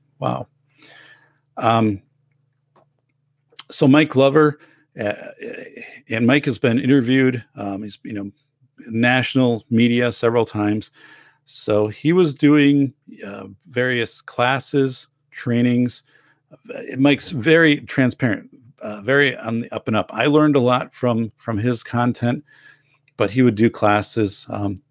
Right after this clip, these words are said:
yeah, uh, basically survival, how, how to use a firearm, right? What you have a Second Amendment right to do. <laughs> And, but how to, how to prepare, um, yourself on a mindset if something happens. And it wasn't, again, it wasn't in,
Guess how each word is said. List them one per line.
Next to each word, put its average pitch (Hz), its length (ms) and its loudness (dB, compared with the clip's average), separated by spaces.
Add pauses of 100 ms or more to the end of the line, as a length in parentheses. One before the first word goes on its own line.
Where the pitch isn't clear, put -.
yeah, 101 240 -4 (100)
uh, 120 140 -4
basically 117 340 0
survival, 104 560 0
how, 113 320 -2 (160)
how 110 140 -4
to 107 80 2
use 120 200 4
a 131 60 0
firearm, 127 600 2
right? 131 120 0
What - 160 -10
you 123 60 0
have 110 80 0
a 104 40 -4
Second 113 340 -4
Amendment 117 300 0
right 95 220 -4
to 113 100 -10
do. 139 380 0
<laughs> - 60 -20 (680)
And, 127 580 2 (540)
but 107 200 0
how 139 200 2
to, 147 200 4
how 127 180 -4
to 120 160 -2 (580)
prepare, 120 640 2 (120)
um, 107 600 -4
yourself 110 440 -6
on 98 100 -2
a - 20 0
mindset 131 840 2 (480)
if 110 160 -8
something 117 320 -4
happens. 110 480 -2
And 113 80 -4
it - 60 -10
wasn't, 160 500 0 (100)
again, 139 300 0
it 110 120 0
wasn't 151 360 2
in, 117 220 -2